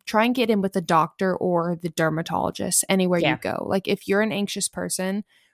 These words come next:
Speaker 1: really fight. Not that P As are horrible. They're physician's assistants, but they go to school for two years.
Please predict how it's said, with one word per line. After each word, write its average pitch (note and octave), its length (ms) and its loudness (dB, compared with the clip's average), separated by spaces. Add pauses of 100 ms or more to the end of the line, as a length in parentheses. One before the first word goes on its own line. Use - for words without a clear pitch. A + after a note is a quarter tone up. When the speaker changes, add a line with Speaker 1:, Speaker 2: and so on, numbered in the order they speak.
(140)
Speaker 1:
really C#4 400 0
fight. F#3+ 360 2 (440)
Not C4 320 2
that - 200 0
P B3 260 -2
As B3 100 0
are C#4 120 0
horrible. F#3 560 -2 (180)
They're G3 160 2
physician's F#3+ 580 0
assistants, F#3+ 560 0
but - 200 -6
they F#3+ 120 2
go A3+ 160 -2
to C#4 80 -2
school - 280 0
for G#3+ 120 -6
two - 220 -2
years. F#3+ 120 -2